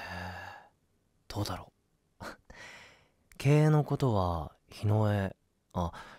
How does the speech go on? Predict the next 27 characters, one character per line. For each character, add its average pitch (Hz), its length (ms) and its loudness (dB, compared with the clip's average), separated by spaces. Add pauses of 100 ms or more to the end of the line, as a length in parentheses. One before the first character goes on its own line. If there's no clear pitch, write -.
(160)
え 85 220 -4
ー、 87 40 -4
も 135 180 4
う - 20 2
一 151 200 2
人 120 120 2
の 131 100 2
社 101 160 -4
長 98 180 0
に 95 100 0
任 90 320 -2
せ - 80 -4
て 85 100 -6
る - 120 -8
か 78 100 -8
ら、 87 320 -2 (640)
よ - 100 -14
く - 140 -8
わ - 140 -10
か - 200 -8
ん 120 60 -2
な 120 80 -2
い 110 60 -2
ん 92 100 -4
だ - 100 -10
よ - 140 -14
ね。 - 80 -16